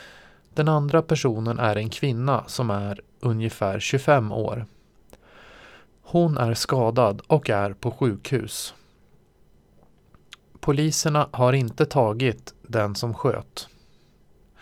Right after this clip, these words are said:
Det är inte klart varför personerna blev skjutna. Poliserna säger att de sedan tidigare vet vilka de två personerna är.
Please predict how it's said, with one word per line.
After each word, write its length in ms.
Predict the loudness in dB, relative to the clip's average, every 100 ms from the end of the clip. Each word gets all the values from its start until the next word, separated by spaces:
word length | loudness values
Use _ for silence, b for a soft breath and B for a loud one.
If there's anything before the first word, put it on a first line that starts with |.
| B B B B B _ _ _ _
Det 140 | 2
är 300 | 4 4 4
inte 280 | 0 2 0
klart 680 | 0 0 2 2 -2 -12 -14 b b _
varför 560 | 4 4 4 0 -2
personerna 600 | 0 -2 -2 -2 -2 -4 -2
blev 280 | -2 -2
skjutna. 600 | 0 0 0 -2 -2 -2 -6 b b b b b _ _ _ B B B B B -6
Poliserna 580 | 0 2 2 2 2 2
säger 540 | 2 2 2 0 -2
att 240 | -2 -4 0
de 240 | -2 -2
sedan 380 | -2 0 0 0
tidigare 640 | 0 0 2 2 2 2
vet 580 | 0 0 0 -2 -8 -16 b b
vilka 580 | -4 0 0 0 0 0
de 180 | 2 -6
två 280 | -4 -4 -2
personerna 720 | -2 -4 -4 -4 -4 -4 0
är. 460 | 2 2 -2 -10